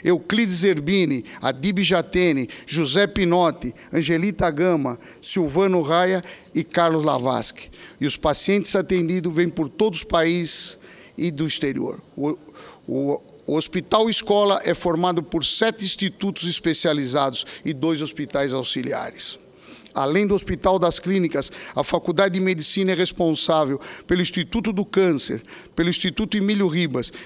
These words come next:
e mantém um polo de atendimento em Santarém, no estado do Pará. A Faculdade de Medicina da usp possui trezentos e sessenta e oito docentes, responsáveis por lecionar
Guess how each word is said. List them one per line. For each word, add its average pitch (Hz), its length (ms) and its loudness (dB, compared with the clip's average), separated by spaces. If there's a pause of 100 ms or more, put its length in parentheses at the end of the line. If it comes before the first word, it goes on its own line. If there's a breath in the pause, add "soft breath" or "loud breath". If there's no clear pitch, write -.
(120)
e 156 80 2
mantém 165 360 2
um 156 140 2
polo 156 320 2
de 139 100 -2
atendimento 135 720 -2 (160 loud breath)
em 143 140 -2
Santarém, 151 580 -2
no 147 100 -6
estado 139 420 -6
do 135 100 -6
Pará. - 380 -4 (720 loud breath)
A 131 80 2
Faculdade 180 480 2
de 214 60 0
Medicina 208 460 0
da 185 160 4
usp 185 400 0 (300 loud breath)
possui 180 340 0
trezentos 190 540 2
e 226 80 0
sessenta 202 320 0
e - 20 6
oito 196 160 0
docentes, 160 560 0 (240 loud breath)
responsáveis 156 760 0
por 160 140 -4
lecionar 147 600 -2